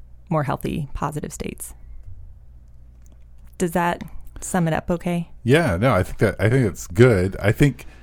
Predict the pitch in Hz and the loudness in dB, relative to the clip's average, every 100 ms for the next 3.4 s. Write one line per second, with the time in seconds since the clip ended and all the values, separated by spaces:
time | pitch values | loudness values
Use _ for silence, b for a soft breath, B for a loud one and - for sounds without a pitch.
0 | B B 110 101 85 78 - - b b | B B 0 2 0 -4 -10 -20 b b
1 | b b b - - - - - - - | b b b -20 -20 -20 -20 -18 -18 -4
2 | - 113 92 87 - - - - 113 113 | 2 4 2 -2 -10 -20 -18 -2 0 4
3 | 123 117 90 76 | 4 4 0 -8